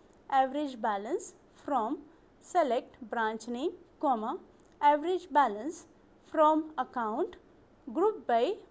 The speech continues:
branch name as branch average in parenthesis branch name, comma,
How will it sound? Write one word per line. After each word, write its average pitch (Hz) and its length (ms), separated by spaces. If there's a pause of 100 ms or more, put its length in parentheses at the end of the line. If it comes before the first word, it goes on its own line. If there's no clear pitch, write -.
(100)
branch 226 400
name 226 240 (280)
as 233 460 (520)
branch 254 540
average 240 600 (160)
in 240 160
parenthesis 220 880 (380)
branch 220 460
name, 240 260 (160)
comma, 220 420